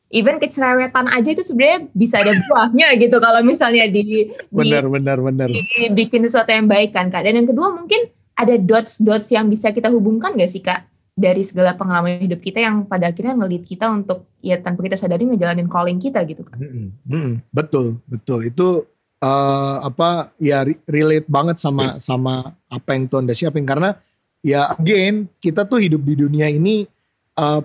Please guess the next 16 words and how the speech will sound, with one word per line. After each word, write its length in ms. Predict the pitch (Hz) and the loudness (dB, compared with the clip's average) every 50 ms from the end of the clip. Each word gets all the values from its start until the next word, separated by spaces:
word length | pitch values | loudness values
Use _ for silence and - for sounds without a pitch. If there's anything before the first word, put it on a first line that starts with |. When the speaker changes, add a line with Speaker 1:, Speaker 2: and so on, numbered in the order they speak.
| - - | -2 -4
Speaker 2:
pasti 240 | 147 151 - 233 | -4 -2 0 2
ada 240 | 202 185 165 151 143 | 2 2 2 2 2
resources 640 | 143 147 143 - - 151 151 151 147 - 190 175 - | 0 0 -2 -2 -2 0 0 0 0 -2 -4 -2 -2
di 80 | 156 143 | -4 -4
sekeliling 480 | - - - 151 151 147 147 147 135 | -4 -2 0 0 2 2 0 0 -2
kita 240 | 151 143 - 156 151 | -4 -2 -2 -2 -4
tuh 160 | - - 190 | 0 0 0
yang 400 | 185 170 151 143 139 135 135 131 - _ _ _ _ _ _ - | 2 2 2 0 -2 -4 -6 -6 -8 _ _ _ _ _ _ -6
nolongin 480 | 147 135 139 139 139 139 139 143 139 139 | -2 0 0 0 0 0 0 -2 -2 -2
kita 320 | 131 147 139 - 170 170 | -2 -4 -2 -2 0 0
untuk 240 | 160 151 156 151 - | 0 -2 -4 -6 -6
sampai 480 | - 139 131 131 127 - 156 156 151 - | -4 -4 -4 -4 -2 -2 -2 -2 -2 -2
calling 400 | 135 131 131 131 135 143 135 123 | -2 0 0 0 -2 -4 -6 -6
itu 240 | - 170 160 156 | -2 -2 -2 0
bisa, 400 | 135 127 113 - 131 120 120 - | 0 -2 -4 -4 -4 -6 -6 -6
bisa 240 | 117 117 110 - 127 | -8 -8 -6 -6 -6